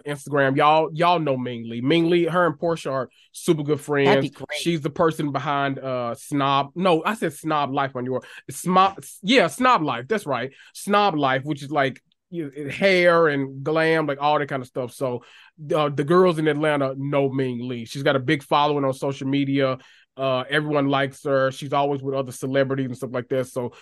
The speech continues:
Speaker 1: it might be a good look for the show, I could see. People were saying Tamar, but I think the Braxtons are now confirmed to be coming back to We T V. So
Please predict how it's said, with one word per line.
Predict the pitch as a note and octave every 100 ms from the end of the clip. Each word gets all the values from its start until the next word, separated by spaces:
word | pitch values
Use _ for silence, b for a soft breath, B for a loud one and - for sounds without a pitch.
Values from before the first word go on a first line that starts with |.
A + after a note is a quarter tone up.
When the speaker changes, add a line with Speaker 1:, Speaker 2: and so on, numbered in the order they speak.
| B _ A3
Speaker 1:
it | A3+
might | G3 A#3+ C#4+
be | A#3+
a | G3
good | D#3 E3
look | D3 C#3+
for | C#3
the | C3+
show, | B2 C#3+ C3+
I | B2
could | A#2
see. | - B2+ C3 C3+ B -
People | A3+ G#3
were | F#3+
saying | - G3+ F3
Tamar, | D3+ F#3+ F3+ F3 E3+ E3+
but | D#3 C#3+ C#3 -
I | C#3 C#3
think | G#3 A#3+ -
the | D#3
Braxtons | C3+ D#3 G3+ G#3 - D#3 C#3
are | C3+
now | C3 D3+
confirmed | D3+ C#3+ B2+ D#3 D3+ C#3
to |
be | C3+
coming | C3 C#3+ A#2+
back | C3+ C#3
to | - B2+ A#2
We | C3+ C#3+
T | - C#3
V. | B2+ G#3+ C#3+
So | - A#2+ B2